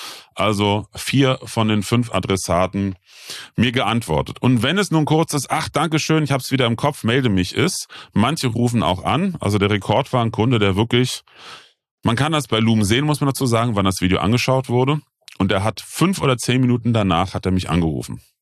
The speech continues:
Hat sich auch bedankt, "Super, dass du mir das geschickt hast, es ist wirklich untergegangen. Lass uns mal einen Termin machen, wo wir konkreter drüber sprechen."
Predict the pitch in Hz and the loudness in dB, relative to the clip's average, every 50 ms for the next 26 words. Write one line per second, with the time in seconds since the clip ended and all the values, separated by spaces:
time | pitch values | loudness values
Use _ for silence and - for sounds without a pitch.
0 | _ _ _ _ _ _ _ _ _ _ - 117 98 - 85 92 95 - 90 90 | _ _ _ _ _ _ _ _ _ _ -4 -4 -2 -2 -2 -4 -2 -2 -2 -2
1 | 110 120 151 180 185 175 - - - - 98 95 98 147 160 - 139 131 127 117 | 0 -2 -2 -2 -4 -6 -8 -10 -10 -8 -6 -2 -2 0 0 2 2 2 2 2
2 | 113 113 - - 107 104 - - 98 - 135 139 135 - 110 110 101 95 90 90 | 0 -2 -2 -2 -2 -2 -2 -2 -2 0 -2 -2 0 -2 0 0 0 0 0 0
3 | 101 127 135 127 - - 113 107 107 101 104 95 101 101 101 110 107 - _ - | 0 0 0 0 0 0 2 2 2 2 0 0 2 0 0 0 -4 -6 _ -18
4 | - - - - - - - - 92 101 95 120 98 95 98 90 92 92 - 92 | -18 -18 -16 -18 -18 -6 -4 -2 -2 0 0 0 0 2 2 0 0 0 0 0
5 | 87 92 98 98 92 90 87 95 90 85 85 82 - 87 82 - 87 78 76 80 | 2 2 2 2 2 2 2 0 0 0 0 0 -2 -4 -2 0 0 0 0 -2
6 | 80 76 76 - - - 64 67 - - 60 | -2 -2 -4 -4 -4 -4 -4 -4 -4 -8 -10